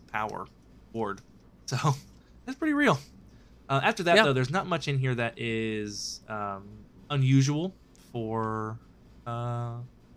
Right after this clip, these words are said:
Speaker 1: Scam. The coolest thing is a second Fleshgorger in the side. All right, Matt, it is, we have
Speaker 2: I
Speaker 1: ten minutes to finish them.
Speaker 2: Yeah,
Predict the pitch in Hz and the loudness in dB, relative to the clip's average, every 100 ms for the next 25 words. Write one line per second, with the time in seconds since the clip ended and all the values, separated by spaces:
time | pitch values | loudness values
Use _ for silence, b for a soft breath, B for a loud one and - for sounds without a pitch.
0 | - 180 156 101 - - - - 123 117 | -12 -6 -4 -6 -14 -20 -20 -10 -8 -2
1 | 131 123 123 123 117 - 123 120 - - | 0 0 0 0 0 2 2 0 -4 -4
2 | 110 - 107 110 107 110 - 117 101 - | -4 -2 -4 -4 -10 -10 -6 -6 -6 -10
3 | - - - - 120 104 113 110 - 123 | -20 -20 -20 -10 -8 -8 -8 -8 -6 -6
4 | 120 117 113 110 107 120 107 156 160 139 | -4 -2 -2 -2 -4 -6 0 0 0 0
5 | 127 123 - 113 - - - - - - | -2 -4 -12 -18 -20 -20 -20 -20 -14 -14